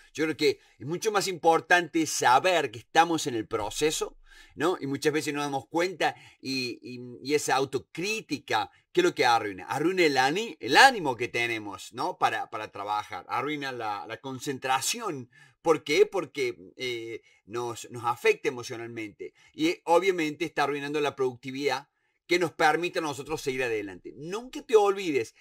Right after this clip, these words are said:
que el proceso es más importante que ese resultado que nosotros creemos que estamos obteniendo. Independientemente de, de, ¿no es cierto?, del enfoque, tenemos que trabajar de una forma más equilibrada. Y te voy a dar tres,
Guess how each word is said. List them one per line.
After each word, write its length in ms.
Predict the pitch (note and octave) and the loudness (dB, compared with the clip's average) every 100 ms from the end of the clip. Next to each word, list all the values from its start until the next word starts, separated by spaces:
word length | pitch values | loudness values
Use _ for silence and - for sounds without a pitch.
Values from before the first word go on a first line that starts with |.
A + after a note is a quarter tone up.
| _ - | _ 4
que 120 | D3+ | 4
el 140 | D#3+ - | 4 0
proceso 880 | D#3+ E3+ E3+ C4 D#4 D#4 - - _ _ _ _ | 2 2 0 -2 -2 -2 -6 -12 _ _ _ _
es 60 | |
más 320 | G#2+ G3 A3+ C#4+ | 2 4 4 0
importante 960 | C4+ A#3+ A#3+ - G#3 E3+ B2 E2+ C#2+ _ _ _ _ | -2 0 0 -2 -4 -4 -4 -12 -14 _ _ _ _
que 420 | C#3 C#3+ C3 A2+ _ - | -2 0 0 -4 _ -10
ese 220 | C3+ D3+ | -4 -2
resultado 800 | C#3 - C3 B2+ E3 E3+ G3 F#3 _ | -2 -6 -8 -2 6 6 6 -2 _
que 100 | E3 | 0
nosotros 340 | F#3+ G#3+ G3+ - | 2 2 -2 0
creemos 480 | D#3+ F3 G#3 G#3 E3 | 2 4 2 0 -4
que 120 | C#3 | -2
estamos 340 | D#3+ D3+ C#3+ | -2 -2 -4
obteniendo. 640 | A#2 - B2 A2+ F#2+ F2 - _ _ | -6 -4 -6 -6 -12 -14 -18 _ _
Independientemente 1080 | C3+ D#3 D#3+ E3 G3 E3 F3 F3+ F3 F3 D3+ | -6 -4 0 -2 -4 -4 -4 -2 -2 -2 -2
de, 280 | C3+ - F#2+ | -4 -6 _
de, 160 | B2+ | -18
¿no 80 | C3+ | -10
es 60 | C#3+ | -8
cierto?, 160 | C3+ | -4
del 160 | C#3 B2+ | -4 -6
enfoque, 680 | A#2+ - F3+ G3 A3 A3 _ _ _ - | -8 -4 -2 0 0 -2 _ _ _ -2
tenemos 320 | D3 G3 G3+ | 0 0 -2
que 120 | F3+ | -4
trabajar 320 | D#3 C#3+ C#3+ | -2 0 0
de 80 | F3+ | -2
una 80 | E3+ | -6
forma 220 | F3 D#3 | -4 -4
más 200 | D#3 E3+ | 0 0
equilibrada. 520 | D#3 - C#3 C3+ B2 | 0 -4 -8 -4 -4
Y 40 | A#2+ | -4
te 120 | E3+ | 2
voy 80 | G#3+ | 2
a 80 | G3 | 2
dar 120 | - | -6
tres, 400 | B3+ B3+ A3 - | -4 -2 -2 -4